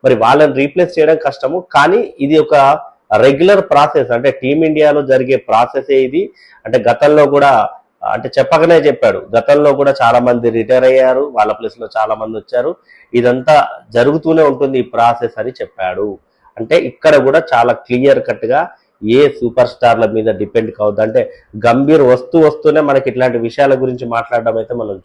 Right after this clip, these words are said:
చూసాము, సూపర్ స్టార్ కల్చర్ అనేది లేదు అని. So ఇప్పుడు దానికే స్టిక్ ఆన్ అయి ఉన్నాడు. మరి కొత్త కెప్టెన్ గిల్, గిల్ పైన కూడా తనకు ఒక మంచి నమ్మకంతో ఉన్నాడు.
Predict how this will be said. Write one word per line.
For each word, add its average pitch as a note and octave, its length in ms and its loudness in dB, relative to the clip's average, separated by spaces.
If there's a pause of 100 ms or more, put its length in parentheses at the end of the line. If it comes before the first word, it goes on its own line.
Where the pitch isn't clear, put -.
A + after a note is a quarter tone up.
చూసాము, A#2 420 -10
సూపర్ A2 180 -10
స్టార్ A2+ 280 -4
కల్చర్ A2 260 -8
అనేది A2 400 -8 (340)
లేదు A#2 360 2
అని. G#2 240 0 (560)
So D#3+ 100 6
ఇప్పుడు C#3+ 220 0
దానికే B2+ 380 2
స్టిక్ B2+ 260 -6
ఆన్ B2+ 120 2
అయి B2 140 2
ఉన్నాడు. B2 360 -2 (280)
మరి G#2 180 -2 (120)
కొత్త - 300 -2 (680)
కెప్టెన్ A2 460 2 (280)
గిల్, B2 360 0 (380)
గిల్ D#3+ 200 2
పైన C#3+ 180 4
కూడా C3+ 200 2
తనకు B2 460 -2
ఒక G2+ 260 -4
మంచి A#2 440 -4
నమ్మకంతో A#2 520 -4
ఉన్నాడు. F#2+ 280 -8